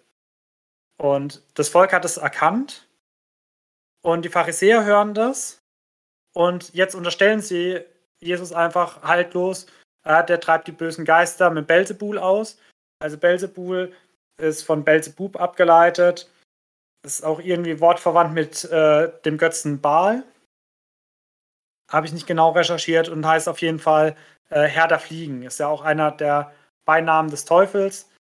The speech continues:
Der hat ja auch ziemlich viele verschiedene Beinamen. So der Widersacher, der Versucher, der Ankläger der Brüder und hier halt auch der Herr der Fliegen. Also ja, der Herr von Pest, von Krankheit, von Tod.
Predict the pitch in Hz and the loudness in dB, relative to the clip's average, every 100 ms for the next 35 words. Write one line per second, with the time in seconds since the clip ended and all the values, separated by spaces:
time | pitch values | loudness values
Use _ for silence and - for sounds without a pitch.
0 | _ _ _ 151 147 147 151 139 151 - | _ _ _ -4 -4 -2 -6 -6 -8 -8
1 | 151 - 156 143 143 143 _ 139 - 139 | -10 -10 -6 -2 -2 -4 _ -12 -10 -8
2 | 135 170 185 170 170 170 _ _ _ _ | 0 0 2 0 -2 -8 _ _ _ _
3 | _ _ - 135 139 180 175 170 156 156 | _ _ -8 -6 -4 0 2 4 2 4
4 | 156 160 147 143 139 139 143 139 - 139 | 4 2 -2 0 2 2 0 -6 -8 -6
5 | - 185 185 180 165 165 - _ _ _ | -6 -8 0 4 4 2 -6 _ _ _
6 | - 151 156 156 160 156 151 143 - - | -12 -6 -6 -2 0 2 2 0 -2 -6
7 | - 175 170 160 _ _ _ _ _ _ | 0 2 2 -4 _ _ _ _ _ _
8 | 156 147 170 160 156 147 156 147 147 143 | -12 -2 4 4 2 -2 2 2 2 0
9 | 190 190 165 147 147 - _ _ _ _ | -4 -2 -2 0 -4 -8 _ _ _ _
10 | _ - 156 165 156 151 165 170 165 156 | _ -2 2 2 4 2 4 4 2 0
11 | 151 151 147 - _ _ _ - 180 190 | 0 0 -8 -14 _ _ _ 0 0 0
12 | - 165 151 165 175 175 175 175 175 - | -4 -4 0 0 0 0 2 4 2 0
13 | 156 143 165 196 220 - | -6 -4 -4 -4 -4 -10